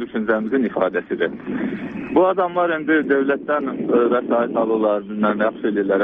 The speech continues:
əcəb eləyirlər, basıb yeyirlər, indi öz ifadəsi ilə desək. Fəqət məni maraqlandırır, görəsən dövlət vəsaiti kəsə, e, kəssə, yəni ki, Ulduz jurnalına, e, e, pul verməsə, Elçin Hüseynbəyli öz cibinin vəsaiti ilə və sağdan soldan vəsait axtararaq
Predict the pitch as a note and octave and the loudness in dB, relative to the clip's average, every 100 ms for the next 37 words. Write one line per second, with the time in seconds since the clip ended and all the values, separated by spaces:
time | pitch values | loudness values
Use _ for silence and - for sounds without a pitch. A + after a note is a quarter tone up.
0 | G2+ A#2 G2 G2+ F#2+ F#2+ F2 G#2 - G2+ | 0 -2 -2 0 2 2 2 0 0 2
1 | G#2 G#2 G#2 F#2+ - G2 G2 F#2+ G#2 F#2+ | 4 4 4 0 0 0 -2 0 0 0
2 | F#2 G#2 G2 F#2+ G2+ F3+ C3 - - - | -2 -2 0 2 2 2 0 -2 -14 -20
3 | - - F3+ F#3 F3+ F#3+ F3+ E3+ D#3 D3+ | -4 0 2 2 0 0 2 2 0 -2
4 | D3 D3 B2 C3 D#3 - C#3+ A#2 - - | 0 2 2 2 2 2 -2 -2 -6 0
5 | B2+ B2 D#3+ C3+ C3 B2+ A#2 C3+ C3+ A#2+ | 2 2 0 0 2 0 0 -4 -4 -2
6 | A2+ A2+ G2 F#2+ A2 G#2+ G#2 - G#2+ - | 2 2 2 -2 0 2 2 -2 -2 -2
7 | G#2 F2 - G#2 G#2 G2 F#2+ G2+ G#2 G#2 | -2 -2 -4 -2 0 -2 0 2 4 4
8 | A2+ G#2+ G#2+ G2+ G2 G2 F#2+ E2+ - - | 2 2 2 2 0 0 -4 -4 -20 -20
9 | - - G2 F#2+ D2+ E2+ G2+ - C3+ A#2+ | -4 0 2 0 -2 2 2 4 2 4
10 | A#2+ A2 G2+ G2 G2 F#2+ B2+ B2+ - F3+ | 2 0 -4 -2 0 2 2 0 -2 -8
11 | - D3 B2+ B2 A2+ A2 A2 F2+ - C#3+ | 0 0 2 2 2 2 0 0 0 0
12 | D3+ B2 B2 A#2 B2 G#2+ - G#2+ G2+ - | 0 0 0 2 2 0 0 0 0 -2
13 | A2 G2 G2 A2 - A2+ A2 B2 A2 G#2+ | -2 0 2 0 2 0 0 0 0 2
14 | A2 G#2 - G#2+ G#2+ G#2 - G#2+ G#2+ F#2 | 2 0 2 0 2 -2 -2 0 0 0